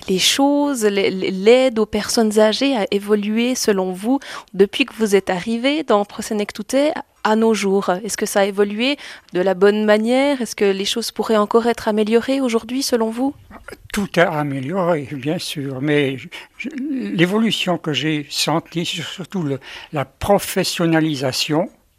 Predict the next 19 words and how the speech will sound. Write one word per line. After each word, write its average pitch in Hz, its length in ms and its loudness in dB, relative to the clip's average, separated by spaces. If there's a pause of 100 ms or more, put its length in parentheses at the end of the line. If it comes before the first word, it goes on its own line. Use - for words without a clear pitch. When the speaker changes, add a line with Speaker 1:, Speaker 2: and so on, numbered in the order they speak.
(140)
Speaker 2:
extrême 160 380 -2
professionnalisation, 147 1040 -4 (520)
le 156 160 2
nombre 175 440 4
de 139 100 -2
prestations 175 640 2
fournies 156 600 -4 (180)
en 127 80 -12
constante - 720 -2
évolution, 143 720 -6 (320)
et 156 80 -10
puis 147 140 -8
surtout, 175 640 -4
euh, 147 60 0
Prosenectute 156 880 -4
Jura 139 280 -2
Bernois 139 420 -4
comptait 131 380 -12
cinq - 460 0